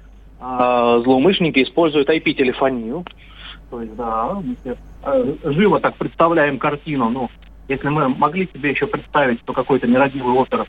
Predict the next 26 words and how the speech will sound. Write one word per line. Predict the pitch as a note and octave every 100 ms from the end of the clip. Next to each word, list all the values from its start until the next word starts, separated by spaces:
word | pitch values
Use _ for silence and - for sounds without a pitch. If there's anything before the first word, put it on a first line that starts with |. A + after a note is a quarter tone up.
| -
на | B2+ B2 A2+
территорию | C3 C#3 C3+ A#2 A2 - - - -
тюремного | D3+ F3 C#3 C3
учреждения | C3 C#3 D3 D3+ D3+ A#2+
затаскивает | B2+ C#3 B2+ - A#2+ A#2 -
пару-тройку | C#3 B2 B2+ A#2+ A#2
мобильников | - B3+ A#2+ A3+ - G3 - - - - - - -
за | C3+ E3
деньги, | D#3+ F3+ F3 E3+ E3+ - - -
а | C3+ C#3
и | C3+
об | D3
этом | D3+ D3
никто | C#3 D#3+
не | D3 C#3
знает, | D3+ C#3 B2 - - - - - - - -
то | G#3+
сегодня | - F3+ A#3 G3+
мы | F3 G#3
вынуждены | G3+ G3 E3+ E3 E3
себе | F3+ D#3+
представлять | D#3+ C#3+ - D3+ D3 -
то, | D3
что | -
этот | G#2+ A#2+
опер | D#3 B2+